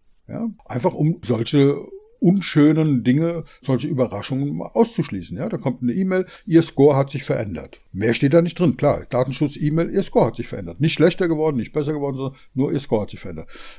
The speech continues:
Dann habe ich ein Passwort und eine spezielle Karte, wo man dann einen Zahlencode eingeben muss. Also es ist ziemlich gesichert, das Ding. Und dann gucke ich da rein und sehe, „Ah, mein Score hat sich verbessert.“ Sehr schön, prima,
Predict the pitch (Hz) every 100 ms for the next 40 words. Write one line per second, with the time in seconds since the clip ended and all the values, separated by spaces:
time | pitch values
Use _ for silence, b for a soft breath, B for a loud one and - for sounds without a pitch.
0 | - 104 107 110 95 b b b - 143
1 | 135 165 156 156 170 139 117 117 98 -
2 | 123 - 127 110 - 120 123 156 156 147
3 | 139 127 120 113 107 98 101 - 131 135
4 | 147 139 139 131 123 120 120 117 110 110
5 | - 208 185 - 120 110 143 202 170 -
6 | 180 196 b b b b 160 139 113 131
7 | 123 113 95 101 147 175 127 - 175 240
8 | 240 220 170 160 - 127 123 - - -
9 | 95 - - - 107 92 - - - -
10 | - 104 -